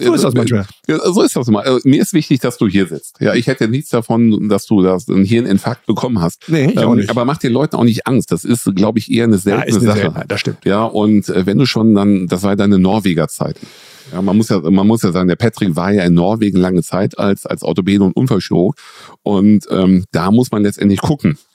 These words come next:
Speaker 2: wenn du da eine familiäre Häufung hast. Ja, also
Speaker 1: Ja, ja,
Speaker 2: eine
Speaker 1: genau, das ist
Speaker 2: Aussackung
Speaker 1: richtig,
Speaker 2: halt,
Speaker 1: ja.
Speaker 2: das ist ganz wichtig, dann, dann bist du letztendlich gefährdet. Also jetzt, äh, man, man muss nicht mit dem Risiko reingehen, dass man beim Beischlaf ein,
Speaker 1: Nein.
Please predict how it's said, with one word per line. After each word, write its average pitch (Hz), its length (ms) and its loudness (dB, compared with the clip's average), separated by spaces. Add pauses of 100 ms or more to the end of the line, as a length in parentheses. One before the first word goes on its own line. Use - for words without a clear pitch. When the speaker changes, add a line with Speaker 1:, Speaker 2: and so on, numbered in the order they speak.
Speaker 2:
wenn 98 120 2
du 107 80 4
da 98 120 0
eine 101 140 0
familiäre 98 640 2
Häufung 117 380 -2
hast. - 240 -6 (420)
Ja, 90 140 -2 (140)
also - 140 -2
Speaker 1:
Ja, 170 140 0
ja, 277 100 2
Speaker 2:
eine - 100 2
Speaker 1:
genau, 135 200 2
das 117 60 0
ist - 60 -
Speaker 2:
Aussackung 185 140 0
Speaker 1:
richtig, 110 160 0
Speaker 2:
halt, 110 120 2
Speaker 1:
ja. 220 60 -2 (300)
Speaker 2:
das 101 120 -2
ist 107 80 2
ganz 104 160 2
wichtig, 113 280 0
dann, 98 200 2
dann 95 140 2
bist 110 160 -2
du 101 40 2
letztendlich 95 400 0
gefährdet. 80 440 -2
Also 117 340 0 (720)
jetzt, 104 300 0
äh, 104 120 2
man, 101 200 4
man 110 280 4
muss 127 160 2
nicht 170 160 2
mit 139 140 -2
dem 123 80 4
Risiko 123 400 0
reingehen, 110 440 -2 (400)
dass - 200 -4
man 92 260 4
beim 90 240 0
Beischlaf 95 720 -2
ein, 98 220 2
Speaker 1:
Nein. 87 100 2